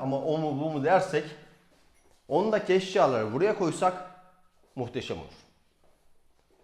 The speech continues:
Ve genel kullanım banyo, lavabo.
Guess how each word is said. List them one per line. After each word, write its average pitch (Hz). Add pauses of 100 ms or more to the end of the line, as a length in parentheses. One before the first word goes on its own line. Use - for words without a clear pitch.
(840)
Ve 156
genel 185
kullanım 190
banyo, 196
lavabo. 147